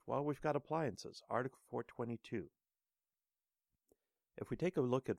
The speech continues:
four twenty-two dot eleven, we see that it is dedicated to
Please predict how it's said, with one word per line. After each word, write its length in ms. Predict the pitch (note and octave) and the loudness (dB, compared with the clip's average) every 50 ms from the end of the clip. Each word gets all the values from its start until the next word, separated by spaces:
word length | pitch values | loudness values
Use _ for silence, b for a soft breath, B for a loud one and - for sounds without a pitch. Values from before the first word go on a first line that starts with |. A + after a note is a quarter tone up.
| _ - | _ -2
four 160 | - A#2+ A#2 | 0 0 0
twenty-two 540 | - - - A#2+ G#2+ G#2 - - - A2+ G2+ | 0 0 0 0 0 0 -2 -2 -2 -2 0
dot 220 | F#2 F#2+ F#2 F2+ | 2 2 2 2
eleven, 420 | F#2 F2+ F2+ F2+ F2+ F2 - G2+ F2 - _ _ _ - | 0 0 0 -2 -2 -4 -6 -10 -18 -18 _ _ _ -10
we 80 | A2+ | -8
see 260 | F#2+ - - - A#2+ A#2 | -6 -6 -2 -2 0 2
that 180 | G#2 G2+ G2+ F#2+ | 2 2 2 2
it 100 | G2 F#2+ | 2 2
is 220 | G2+ G2 F#2 - - | 0 0 -2 -2 2
dedicated 580 | - B2 C3 C3 - - C3 B2 A#2 A#2 G#2 - | 4 4 4 4 0 0 0 2 2 2 0 0
to 300 | - - G2+ G2 G2 F#2 | -2 -2 0 0 0 -2